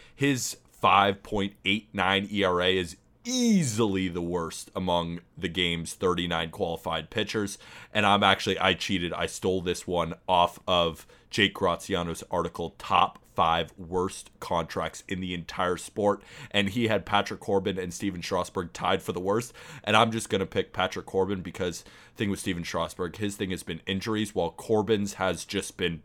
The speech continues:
bad production. He gave up thirty-seven home runs last year. That was the worst in baseball.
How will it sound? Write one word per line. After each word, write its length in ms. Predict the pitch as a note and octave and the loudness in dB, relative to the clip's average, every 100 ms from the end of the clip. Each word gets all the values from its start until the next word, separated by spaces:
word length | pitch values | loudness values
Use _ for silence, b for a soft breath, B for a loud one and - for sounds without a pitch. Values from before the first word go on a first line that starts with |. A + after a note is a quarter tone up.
| _ | _
bad 500 | E2+ E2 E2+ E2 - | 4 4 4 0 -8
production. 640 | - E2+ E2 - - - - B B B B | -8 -6 -6 -8 -12 -14 -18 B B B B
He 120 | - C#3+ | -6 0
gave 300 | B2+ A#2+ A#2 | 2 4 4
up 220 | - - | 2 0
thirty-seven 720 | A2 G#2+ G#2+ - - F#2 F2+ | 2 2 0 -4 -2 0 -2
home 240 | F2+ F2 | -4 -4
runs 200 | F2+ F2 G#2+ | -4 -4 -2
last 260 | F2 - | -4 -6
year. 140 | F#2 F2+ | -10 -4
That 180 | G2 G2 | -4 -4
was 140 | F#2 | -4
the 80 | G2+ | -2
worst 320 | G2 G2+ - | 0 -2 -2
in 80 | F2+ | -4
baseball. 520 | G2+ G2+ - G2 F2+ | -2 -2 2 0 0